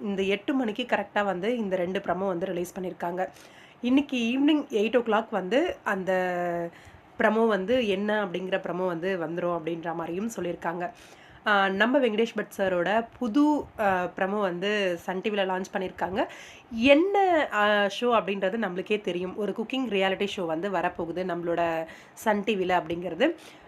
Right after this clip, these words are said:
வெங்கடேஷ் பட் சார் தான் வந்து அதை ஹோஸ்ட் பண்ண போறாரு போல இருக்கு. ஒரு வித்தியாசமான ஒரு குக்-, குக்கிங் ஷோ அப்படின்றது மட்டும் நல்லா தெரியுது. அந்த என்னவா இருக்கும் கெஸ் பண்ணுங்க அப்படின்னது நம்மளோட வெங்கடேஷ் பட்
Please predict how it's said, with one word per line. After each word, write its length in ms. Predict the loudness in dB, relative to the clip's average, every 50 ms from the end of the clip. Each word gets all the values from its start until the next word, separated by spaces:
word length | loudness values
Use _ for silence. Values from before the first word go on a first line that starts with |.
| -18 -4 0
வெங்கடேஷ் 340 | 2 2 4 4 2 2 0
பட் 160 | -2 -2 0
சார் 220 | 2 2 2 2 2
தான் 160 | 2 2 2
வந்து 220 | 2 2 2 2
அதை 160 | 4 4 2
ஹோஸ்ட் 260 | 2 2 0 -2 -2 -4
பண்ண 220 | -4 -4 -4 -6 -6 -8 -6
போறாரு 420 | -2 0 2 2 2 2 0 -2
போல 160 | -4 -4 -4
இருக்கு. 360 | -4 -4 -2 0 0 0 0 2
ஒரு 180 | 2 0 2
வித்தியாசமான 600 | 0 0 2 2 0 2 0 -2 0 0 2 2
ஒரு 120 | 0 -2 -2
குக்-, 380 | -4 -8 -8 -12 -20 -18 -16
குக்கிங் 200 | -12 -8 -8 -8 -6 -2
ஷோ 180 | 0 2 2 0 0
அப்படின்றது 320 | -2 -4 -2 -2 -2 -2
மட்டும் 260 | -4 -6 -6 -6 -6
நல்லா 240 | -6 -4 -4 -4 -4
தெரியுது. 420 | -4 -4 -4 -4 -2 0 0 0 -2 -4 _ _ _ _ -2
அந்த 160 | 2 4 6
என்னவா 440 | 6 6 6 6 6 6 8 8 6
இருக்கும் 380 | 6 4 4 2 2 2 2
கெஸ் 220 | 2 0 0 0 0
பண்ணுங்க 420 | 0 0 0 2 2 2 0 0 0
அப்படின்னது 560 | -4 -2 -2 -2 -2 -2 0 2 2 2 0 0 -4 -4 0 2
நம்மளோட 540 | 2 4 4 6 6 6 6 6 4 4
வெங்கடேஷ் 340 | 2 0 0 0 -2 -2 -2
பட் 140 | -4 -6